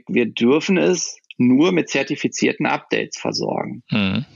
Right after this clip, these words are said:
Speaker 1: Ähm, die müssen diesen sehr, sehr strengen Prozess auch durchlaufen. Wir können immer weiter lernen.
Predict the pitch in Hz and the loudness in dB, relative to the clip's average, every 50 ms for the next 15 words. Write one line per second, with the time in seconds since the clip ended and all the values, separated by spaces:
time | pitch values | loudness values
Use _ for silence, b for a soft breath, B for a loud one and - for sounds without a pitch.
0 | - - 110 110 110 110 110 110 107 104 - 120 123 139 151 147 - 156 139 135 | -6 -2 0 2 2 2 2 0 -2 -2 0 0 2 2 2 2 2 0 2 2
1 | 131 127 135 131 127 127 123 123 120 120 120 123 123 135 147 143 131 - - 123 | 2 2 2 2 2 2 0 0 0 0 0 0 0 0 0 -2 -2 -2 -2 -4
2 | 127 135 135 - - 110 - - 123 120 - - - 135 147 - 127 107 98 104 | -4 -4 -4 -4 -4 -4 -2 -2 -4 -2 -2 0 0 0 0 0 -2 -2 0 0
3 | 107 107 107 113 120 110 110 107 - - - 117 131 160 196 226 - 131 127 110 | 0 0 0 2 0 0 0 0 -2 -2 0 0 0 0 0 0 0 0 0 0
4 | - 110 110 - - 110 107 104 101 117 156 190 233 226 | 0 -2 -2 -2 0 0 0 2 2 2 0 0 -2 -2